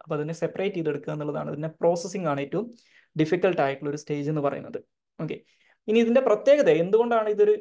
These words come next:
ക്യാച്ച് വേർഡ് ആയിട്ട് മാറുന്നത്, അല്ലെങ്കിൽ എന്തുകൊണ്ടാണ് ഇതിന് ഇത്രയധികം സിഗ്നിഫിക്കൻസ് കിട്ടുന്നതെന്ന് വെച്ച് കഴിഞ്ഞാൽ, ഇന്ന് നമ്മൾ ലോകത്തിനെ റൺ ചെയ്യുന്ന പ്രധാനപ്പെട്ട എല്ലാ ഹൈടെക്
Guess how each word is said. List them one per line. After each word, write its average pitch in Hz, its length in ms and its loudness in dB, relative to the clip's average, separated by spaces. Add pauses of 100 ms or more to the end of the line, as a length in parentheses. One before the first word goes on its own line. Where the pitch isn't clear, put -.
(160)
ക്യാച്ച് 165 320 -4
വേർഡ് 196 180 2
ആയിട്ട് 156 160 0
മാറുന്നത്, 143 340 -4
അല്ലെങ്കിൽ 147 220 -6
എന്തുകൊണ്ടാണ് 160 540 -4
ഇതിന് 151 200 -8
ഇത്രയധികം 151 520 -4
സിഗ്നിഫിക്കൻസ് 170 600 -6
കിട്ടുന്നതെന്ന് 143 380 -6
വെച്ച് 151 120 -14
കഴിഞ്ഞാൽ, 147 240 -4 (500)
ഇന്ന് 214 160 2
നമ്മൾ 220 220 4 (100)
ലോകത്തിനെ 180 420 0
റൺ 160 260 -2
ചെയ്യുന്ന 165 300 -4
പ്രധാനപ്പെട്ട 147 480 -4 (120)
എല്ലാ 151 200 -4 (120)
ഹൈടെക് 175 560 -2